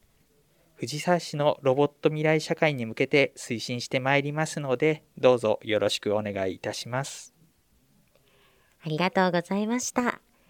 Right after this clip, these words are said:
Speaker 2: エフエム広報藤沢、本日はロボット産業推進事業補助金のご案内について、産業労働課の野堀さんにお話を伺いました。野堀さん、どうもありがとうございました。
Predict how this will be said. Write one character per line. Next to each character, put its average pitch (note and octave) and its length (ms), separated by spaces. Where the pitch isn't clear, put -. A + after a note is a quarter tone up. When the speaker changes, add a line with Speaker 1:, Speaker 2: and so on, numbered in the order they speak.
Speaker 2:
エ F3 80
フ - 160
エ A3+ 160
ム A#3 120
広 A#3 340
報 F3+ 220
藤 D3+ 320
沢、 A3 360
本 A#3+ 180
日 A3 280
は D#3+ 240
ロ E3 120
ボ G#3 140
ッ - 20
ト - 180
産 A#3+ 340
業 F#3 180
推 E3+ 300
進 A3 300
事 A#3 160
業 F#3+ 360
補 - 140
助 A3 160
金 A3+ 280
の B3 180
ご D3 160
案 G#3 160
内 A#3 220
に A3+ 100
つ - 180
い G#3 80
て、 - 240
産 G3 180
業 G3+ 240
労 G3+ 160
働 G3+ 260
課 G3+ 120
の A3+ 180
野 A3 100
堀 C#4+ 220
さ B3+ 160
ん A3 80
に G3+ 100
お - 80
話 F#3 380
を G#3 80
伺 A3+ 280
い A#3 80
ま B3 120
し - 100
た。 B3 260
野 G#3+ 120
堀 G#3+ 120
さ F#3+ 160
ん、 G3 40
ど G3+ 100
う F#3+ 40
も F#3 80
あ F3 40
り F3+ 80
が B3+ 140
と C4+ 120
う B3+ 40
ご B3 80
ざ A#3+ 160
い A#3+ 80
ま C4+ 100
し C#4 120
た。 B3 320